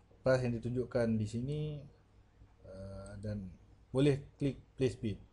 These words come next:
Tapi bagi saya, jika anda belum daftar lagi, uh, sila daftar segera. Dan pendaftaran untuk membeli produk adalah percuma.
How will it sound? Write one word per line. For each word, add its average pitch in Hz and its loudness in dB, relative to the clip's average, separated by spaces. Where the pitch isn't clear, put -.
Tapi 147 2
bagi 123 2
saya, 147 4
jika 110 2
anda 135 6
belum 123 0
daftar 120 0
lagi, 175 0
uh, 90 -6
sila 180 6
daftar 139 4
segera. 147 0
Dan 123 2
pendaftaran 180 6
untuk 135 4
membeli 156 4
produk 170 4
adalah 117 0
percuma. 98 -6